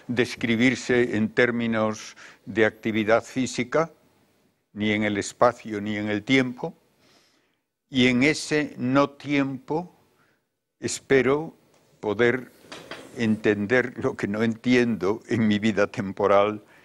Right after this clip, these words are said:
en todos los aspectos. De modo que es una esperanza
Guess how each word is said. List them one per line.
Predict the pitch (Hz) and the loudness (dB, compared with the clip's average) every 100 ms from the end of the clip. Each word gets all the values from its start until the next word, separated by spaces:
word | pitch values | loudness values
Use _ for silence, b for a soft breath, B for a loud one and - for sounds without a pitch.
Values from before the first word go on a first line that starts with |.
| b b _ | b b _
en | - 95 | -6 -4
todos | 90 107 104 | 0 2 2
los | 98 - | -2 -2
aspectos. | 95 - 139 - - 90 - - _ - | -4 -2 -2 -2 -8 -16 -16 -20 _ -20
De | 101 90 | -10 -4
modo | 107 107 113 | -2 0 0
que | 117 113 | 2 2
es | 110 - - - | 0 -8 -14 -6
una | 123 123 123 120 120 | 0 4 4 4 2
esperanza | 107 - - 120 131 151 - 170 | -4 -8 0 2 2 0 -6 -6